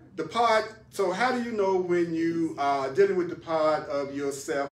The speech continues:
that's really listening to God, that's listening to the truth? It is calm, it is relaxed, and it is certain. So when you're really listening to your true self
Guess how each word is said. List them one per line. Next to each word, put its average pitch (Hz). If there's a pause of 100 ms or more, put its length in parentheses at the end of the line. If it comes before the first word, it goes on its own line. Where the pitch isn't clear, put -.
(140)
that's 127
really 131
listening 127
to 120
God, 117
that's 120
listening 127
to 127
the 120
truth? 160 (340)
It 139
is 131
calm, 170
it 131
is 120
relaxed, 139
and 120
it 120
is 113
certain. - (500)
So 135
when 120
you're 123
really 208
listening 175
to 160
your 127
true 240
self -